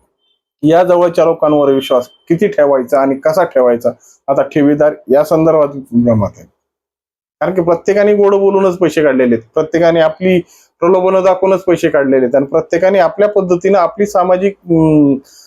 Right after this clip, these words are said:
अधिष्ठानं तयार करून, सामाजिक, अं, प्रतिष्ठा तयार करून सर्वसामान्य माणसाला कसं गंडवता येईल याकडेच पाहिलेलं आहे. म्हणून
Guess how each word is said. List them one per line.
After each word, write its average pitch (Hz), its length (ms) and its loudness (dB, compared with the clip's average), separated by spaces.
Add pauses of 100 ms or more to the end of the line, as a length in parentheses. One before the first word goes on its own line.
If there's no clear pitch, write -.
(300)
अधिष्ठानं 202 600 0
तयार 185 240 2
करून, 123 300 0
सामाजिक, 139 440 -2
अं, 139 540 2
प्रतिष्ठा 165 520 -2
तयार 147 180 2
करून 139 260 -2
सर्वसामान्य 185 640 -2
माणसाला 175 360 0
कसं 170 260 -2
गंडवता 156 420 0
येईल 160 160 0
याकडेच 156 400 0
पाहिलेलं 90 380 -14
आहे. - 120 -20 (960)
म्हणून 165 380 0